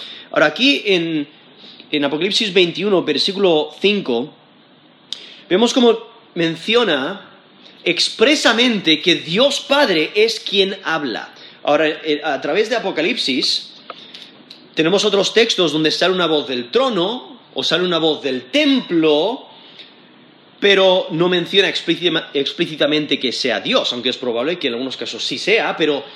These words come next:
eh, no, no, no ocurre, no, no dice explícita-, eh, explícitamente que es Dios Padre, desde el capítulo uno, versículo ocho, donde sí lo hace.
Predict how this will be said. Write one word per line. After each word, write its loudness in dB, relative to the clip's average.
eh, 2
no, 2
no, 4
no 4
ocurre, 0
no, -4
no 2
dice 2
explícita-, -2
eh, 0
explícitamente 2
que 0
es 0
Dios 0
Padre, 2
desde 2
el 2
capítulo 0
uno, 0
versículo 0
ocho, 0
donde 0
sí -2
lo 2
hace. -6